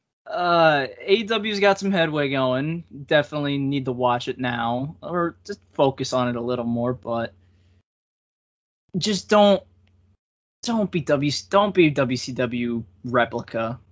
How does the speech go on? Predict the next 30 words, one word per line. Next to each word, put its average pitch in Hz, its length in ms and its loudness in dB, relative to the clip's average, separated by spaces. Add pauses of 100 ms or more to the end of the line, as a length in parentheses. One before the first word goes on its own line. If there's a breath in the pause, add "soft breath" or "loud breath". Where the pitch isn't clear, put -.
Don't 143 120 -2
be 151 80 -2
W 139 220 4
C 131 140 -2
W 123 340 2
light. 117 360 0 (460)
Like 139 180 0
you 139 60 0
said, 120 320 0 (540)
twenty 175 240 4
million 151 320 6
in 139 80 4
the 131 80 2
red 127 400 4 (100)
or 123 120 -6
ten 131 280 0
million 127 280 -2
in 123 80 -2
the 123 80 -4
red. 120 360 -4 (920)
By 170 120 2
two 165 220 -4
thousand, 143 380 2
they 131 60 -2
were 120 120 -8
sixty-five 120 640 -4
million 113 320 -6
in 110 80 -8
the 107 80 -10
red. 110 380 -8